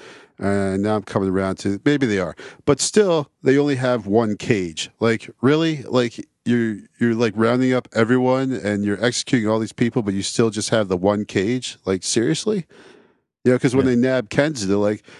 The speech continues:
Speaker 1: "Yeah, stick her in the cage with Dyson." <laughs> Like, what?
Speaker 2: Yeah.
Speaker 1: That's crazy.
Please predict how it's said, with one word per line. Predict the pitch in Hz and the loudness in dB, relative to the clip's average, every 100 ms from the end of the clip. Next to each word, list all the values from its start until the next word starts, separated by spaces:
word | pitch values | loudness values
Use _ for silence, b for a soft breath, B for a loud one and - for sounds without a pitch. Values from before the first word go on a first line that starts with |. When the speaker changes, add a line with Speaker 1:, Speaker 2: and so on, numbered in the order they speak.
| B | B
Speaker 1:
"Yeah, | 170 196 143 | 2 2 2
stick | - 156 | 0 0
her | 151 | 2
in | |
the | 139 | 0
cage | 117 139 131 | 2 0 0
with | 113 | -2
Dyson." | - 107 120 95 80 - - _ | 0 0 0 -4 -8 -14 -20 _
<laughs> | _ - | _ -2
Like, | 131 143 - _ _ - | -2 -2 -10 _ _ -4
what? | 208 196 - _ - B B B B B B _ _ _ _ _ _ _ - | 2 2 0 _ -20 B B B B B B _ _ _ _ _ _ _ -8
Speaker 2:
Yeah. | 127 | -6
Speaker 1:
That's | 110 | -6
crazy. | - 107 92 85 | 0 0 0 -4